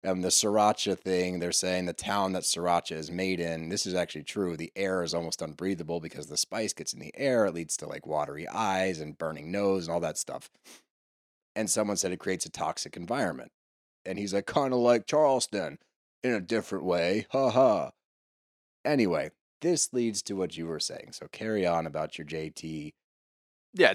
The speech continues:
Speaker 2: I mean, J T jumping the gun is just completely unnecessary. Rod didn't even wanna do the situation. My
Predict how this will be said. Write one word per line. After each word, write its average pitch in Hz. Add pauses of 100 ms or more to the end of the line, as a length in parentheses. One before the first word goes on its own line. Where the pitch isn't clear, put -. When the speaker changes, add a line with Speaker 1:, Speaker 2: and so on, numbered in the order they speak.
Speaker 2:
I 165
mean, 170
J 190
T 165
jumping 113
the 98
gun 87
is 95
just -
completely 101
unnecessary. 85
Rod 123
didn't 135
even 117
wanna 107
do 101
the 98
situation. 101 (560)
My 139